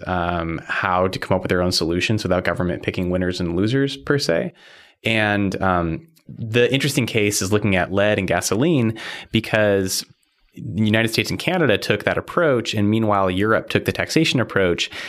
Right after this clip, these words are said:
and we got lead out of gasoline, um, like,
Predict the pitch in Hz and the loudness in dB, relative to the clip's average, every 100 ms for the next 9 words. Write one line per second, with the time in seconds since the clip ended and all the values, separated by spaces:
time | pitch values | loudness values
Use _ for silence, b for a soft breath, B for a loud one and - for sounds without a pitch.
0 | B - 104 104 98 95 - - 123 131 | B -4 0 2 2 0 0 0 2 2
1 | 85 95 92 90 92 87 85 90 92 90 | 2 2 2 0 0 0 0 0 2 0
2 | 87 85 - _ _ 92 87 85 - - | -2 -4 -8 _ _ -4 -2 -4 -6 -8
3 | - | -10